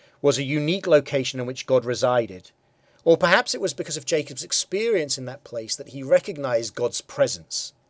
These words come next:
For me, I know that the special places in this world are often related to the memories that I have there, the experiences that happened, rather than the place itself.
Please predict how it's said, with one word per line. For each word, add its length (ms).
For 160
me, 260
I 240
know 280
that 160
the 80
special 480
places 520
in 220
this 220
world 320
are 100
often 300
related 380
to 60
the 80
memories 460
that 80
I 120
have 300
there, 220
the 80
experiences 760
that 140
happened, 460
rather 340
than 240
the 80
place 400
itself. 720